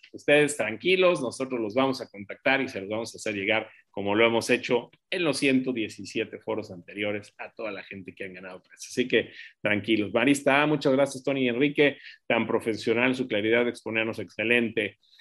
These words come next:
Eh, María Tomasini, nuevamente, mil gracias, tan excelente foro, nos vemos el próximo lunes. Yolanda Colín, excelente foro, Tony, gracias. Miriam Garduño, bendecido día para todos. Marcela Cadena, gracias. Por ejemplo,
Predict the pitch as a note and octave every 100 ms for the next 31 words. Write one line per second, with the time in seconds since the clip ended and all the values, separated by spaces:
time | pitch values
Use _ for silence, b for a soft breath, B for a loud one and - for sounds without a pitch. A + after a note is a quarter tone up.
0 | b b _ A#2+ A#2 A#2+ A#2 A#2 A#2 A#2
1 | A#2 A#2+ A#2 A#2 A#2 C3 C3 C3+ B2+ A#2+
2 | A#2+ A#2+ B2+ B2+ A#2+ A2+ C3+ C3 B2+ B2+
3 | B2+ B2+ B2+ A#2+ A#2 B2 B2 - A2 G2+
4 | A2+ A#2 A2+ A#2 A#2+ A#2 A2 A#2+ A#2 G#2
5 | - A2+ - A#2+ A#2+ - A2+ A2+ B2+ B2+
6 | A2 F#2 - - _ A2+ A#2 C3 C3+ B2+
7 | A2+ B2 B2+ A#2+ - A#2 A#2 - C3 A#2
8 | A#2+ A2+ A2 A2+ A2+ B2 G#2 A#2 A#2 A2+
9 | G#2 A#2 A#2 A2+ G#2+ G#2 A2+ A2+ A2+ A2
10 | G#2+ G2+ - C3 B2+ B2+ - B B B
11 | B - A2 G#2+ B2+ B2 A#2+ A2+ A#2 A2+
12 | G#2+ A#2+ B2+ B2+ B2+ A#2+ - A2+ - B2+
13 | B2+ A#2+ A#2